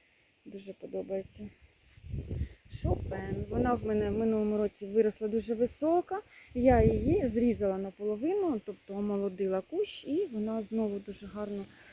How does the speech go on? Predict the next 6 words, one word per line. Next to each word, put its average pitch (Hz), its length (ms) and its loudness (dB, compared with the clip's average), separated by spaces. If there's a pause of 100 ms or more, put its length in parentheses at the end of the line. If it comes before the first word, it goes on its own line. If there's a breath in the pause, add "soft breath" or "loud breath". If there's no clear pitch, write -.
(120 loud breath)
наросла. 214 680 -2
Тобто - 320 -12 (560)
дуже 233 240 4
корисно 190 720 4
омолоджувати 190 880 0 (300)
квіти. 233 360 -2